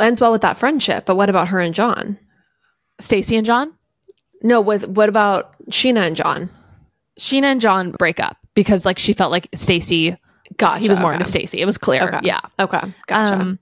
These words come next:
Speaker 2: so after things end with Scheana, Stacy, and John,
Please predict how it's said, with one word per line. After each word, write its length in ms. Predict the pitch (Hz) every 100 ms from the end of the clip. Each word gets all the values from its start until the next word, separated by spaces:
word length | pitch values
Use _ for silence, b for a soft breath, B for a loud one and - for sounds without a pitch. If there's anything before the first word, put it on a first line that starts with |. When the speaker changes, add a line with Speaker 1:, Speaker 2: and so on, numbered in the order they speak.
| -
Speaker 2:
so 580 | - 262 233 226 226 - _
after 280 | 208 208 262
things 260 | 277 277 262 214
end 300 | 208 214 196
with 100 | 165
Scheana, 560 | - 226 220 214 214
Stacy, 520 | - 202 190 - 190 -
and 180 | 180
John, 420 | 170 240 240 233